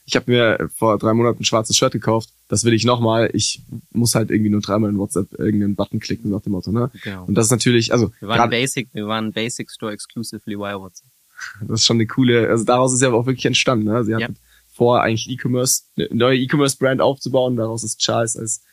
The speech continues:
Speaker 1: als SaaS entstanden, was ich eine total coole Gründerstory eigentlich auch finde. Ähm, wenn man das jetzt weiterdenkt, ich als Marketer natürlich sofort mal irgendwie, wo macht das am meisten Sinn?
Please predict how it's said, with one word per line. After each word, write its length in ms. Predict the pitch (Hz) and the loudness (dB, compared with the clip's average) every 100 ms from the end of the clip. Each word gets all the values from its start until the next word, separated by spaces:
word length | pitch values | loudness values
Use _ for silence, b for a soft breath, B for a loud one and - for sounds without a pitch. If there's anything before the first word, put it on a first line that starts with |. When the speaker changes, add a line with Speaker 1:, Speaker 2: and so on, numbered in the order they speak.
| b | b
Speaker 1:
als 160 | - 110 | -2 2
SaaS 320 | 127 131 - | 4 4 2
entstanden, 580 | - 107 - 101 92 101 | 0 2 2 0 0 -2
was 120 | 104 | -2
ich 120 | - | -4
eine 80 | 107 | -4
total 320 | - - 113 | -4 -4 -2
coole 240 | 110 117 104 | -2 0 0
Gründerstory 540 | 117 123 107 92 95 | 2 2 2 2 2
eigentlich 200 | 90 104 | 0 -2
auch 80 | - | -2
finde. 160 | 104 - B B B B | -4 -4 B B B B
Ähm, 600 | 104 104 104 104 104 87 50 | 0 2 2 2 2 0 0
wenn 140 | 113 117 | 2 4
man 100 | 117 | 4
das 80 | |
jetzt 140 | 113 113 | 2 2
weiterdenkt, 520 | 117 127 127 127 - | 2 4 4 2 -2
ich 260 | - 104 - | -4 -2 0
als 140 | 110 | 2
Marketer 360 | 110 117 - 120 | 4 2 2 2
natürlich 420 | 113 - 113 110 | 2 2 0 0
sofort 400 | - - 113 - | -2 0 0 2
mal 160 | 117 85 | 2 4
irgendwie, 460 | 104 110 110 107 - - | 4 2 2 0 -4 0
wo 160 | 110 | 2
macht 240 | 113 113 - | 4 2 0
das 120 | - | 2
am 80 | 110 | 4
meisten 360 | 104 117 | 4 4
Sinn? 60 | 127 | 2